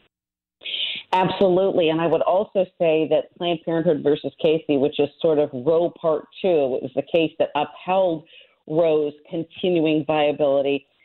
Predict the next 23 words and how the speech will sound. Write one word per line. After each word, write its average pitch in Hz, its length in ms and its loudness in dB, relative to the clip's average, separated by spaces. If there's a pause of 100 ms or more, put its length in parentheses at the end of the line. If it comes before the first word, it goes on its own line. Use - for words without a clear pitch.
(180)
They 208 180 0 (180)
changed 247 440 0
the 185 80 -4 (160)
framework 214 560 0 (160)
that 147 200 0
the 160 60 -4
court 160 260 0
established 139 640 -2
in 139 200 -2
Roe 127 420 0
to 170 80 0 (100)
go 214 280 2 (100)
from 175 580 -2
this 170 180 0 (280)
trimester 175 600 -2 (100)
framework 117 540 0
and 151 120 0
replacing 196 640 -2
it 165 160 0 (480)
with 170 160 -2 (240)
pre 214 400 0
and 202 200 -2
post 151 320 0